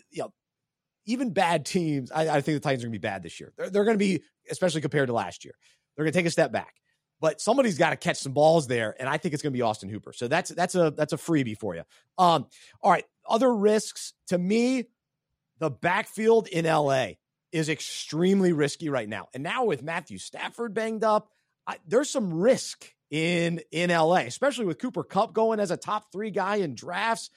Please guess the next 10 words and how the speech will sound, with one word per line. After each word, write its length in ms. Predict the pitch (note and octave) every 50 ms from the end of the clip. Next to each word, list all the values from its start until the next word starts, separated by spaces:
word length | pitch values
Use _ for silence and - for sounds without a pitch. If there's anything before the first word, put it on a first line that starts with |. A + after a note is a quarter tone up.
| _ _ _ _ _ _ _ -
I 60 | F3+
think 160 | - C#4+ C4
he's 120 | B3+ D#3 -
still 280 | - - D4 B3 G3+
awesome, 440 | - - F#3 - - F3+ E3 D#3 D3 _ _ _ _
but 120 | - E3+ -
there's 160 | F3+ F3 -
still 200 | - - B3 C4
some 200 | - - G#3 F#3+
risk 320 | G#3 B3+ C4+ - - _